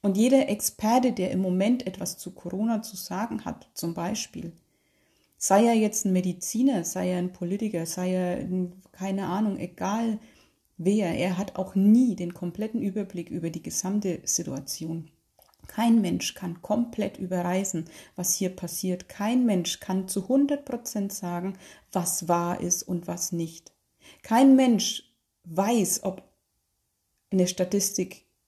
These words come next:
richtig ist, ob da die richtigen Fakten zugrunde liegen, ob da vielleicht was übersehen wurde. Wir wissen es alle nicht und ich kann niemals zu hundert Prozent sagen, der hat recht, der hat recht, der hat recht und der nicht und da fehlt was und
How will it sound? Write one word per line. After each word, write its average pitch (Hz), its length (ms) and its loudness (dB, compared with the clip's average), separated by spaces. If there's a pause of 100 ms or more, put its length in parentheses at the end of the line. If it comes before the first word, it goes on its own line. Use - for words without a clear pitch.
(160)
richtig - 460 0
ist, 180 240 -4
ob - 160 -10
da 180 160 -4
die 175 120 -6
richtigen 180 400 -8
Fakten - 460 -12
zugrunde 180 460 -4
liegen, 170 400 -6 (560)
ob 202 180 -2
da 190 100 6
vielleicht 185 340 0
was 180 120 -8
übersehen 175 600 -2
wurde. 175 360 -4 (380)
Wir 190 280 4
wissen 220 260 2
es - 240 -6
alle - 220 -2
nicht - 300 -2
und - 140 -6
ich - 180 -12
kann 220 420 4
niemals 226 500 4
zu 185 120 -6
hundert 233 320 0
Prozent 190 420 -6
sagen, 214 480 -2 (320)
der 214 180 4
hat 208 180 0
recht, 202 240 -6
der 190 160 2
hat 190 180 -6
recht, 185 200 -6
der 202 160 -4
hat 180 200 -4
recht 175 260 -8 (120)
und 185 180 0
der 180 120 6
nicht 202 320 0
und 175 180 -4
da 175 100 0
fehlt 214 340 0
was 214 240 -2
und 185 220 0